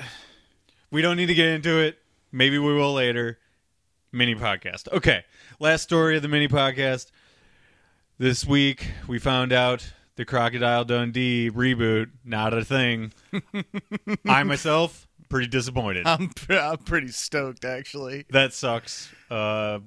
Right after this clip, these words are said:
Speaker 1: I guess we're gonna have to disagree on this one.
Speaker 2: No, I just think it's genius marketing. I really do.
Speaker 1: Oh, it totally was,
Speaker 2: It
Speaker 1: yeah.
Speaker 2: was fucking amazing.
Speaker 1: Maybe they've, uh,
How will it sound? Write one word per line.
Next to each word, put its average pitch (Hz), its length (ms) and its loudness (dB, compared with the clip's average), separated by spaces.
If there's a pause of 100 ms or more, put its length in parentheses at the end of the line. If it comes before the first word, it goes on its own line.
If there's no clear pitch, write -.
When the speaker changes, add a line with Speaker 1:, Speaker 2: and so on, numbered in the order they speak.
Speaker 1:
I 117 140 -4
guess 113 220 -2
we're 123 80 -6
gonna 113 160 2
have 117 160 0
to 110 80 -8
disagree 113 480 2
on 147 100 -2
this 151 180 -4
one. 147 440 -2
Speaker 2:
No, 180 260 2
I 165 140 -2
just 170 180 -8
think 170 180 -4
it's 143 200 -4
genius 147 560 -4
marketing. 123 500 -8
I 117 100 -6
really 147 520 0
do. 139 100 -4
Speaker 1:
Oh, 175 120 6
it 151 80 0
totally 151 340 0
was, 120 260 2
Speaker 2:
It 175 60 2
Speaker 1:
yeah. 127 80 2
Speaker 2:
was 107 140 0
fucking 180 600 -2 (500)
amazing. 147 760 -4 (1400)
Speaker 1:
Maybe 139 340 4
they've, 143 440 0
uh, 139 500 0